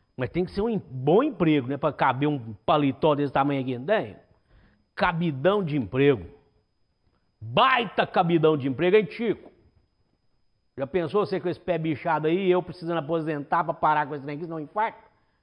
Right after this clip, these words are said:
Precisando um cabide de emprego desse também. Não. Vamos ganhar o nosso com dignidade. Gregório José, conta pra nós aqui,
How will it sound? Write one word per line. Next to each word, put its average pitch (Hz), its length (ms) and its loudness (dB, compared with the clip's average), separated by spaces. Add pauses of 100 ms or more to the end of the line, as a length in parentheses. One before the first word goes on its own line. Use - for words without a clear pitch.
(260)
Precisando 185 340 -2
um 196 60 -2
cabide 165 460 -2
de 165 60 -4
emprego 165 340 -2
desse 151 160 -2
também. 156 200 -6
Não. 117 520 -4 (640)
Vamos 180 140 -4
ganhar 160 160 0
o 131 60 -2
nosso 123 220 -2
com 123 100 -10
dignidade. 107 680 -4 (240)
Gregório 269 480 4
José, 175 260 2
conta 285 320 4
pra 220 160 2
nós 185 240 4
aqui, 170 200 -4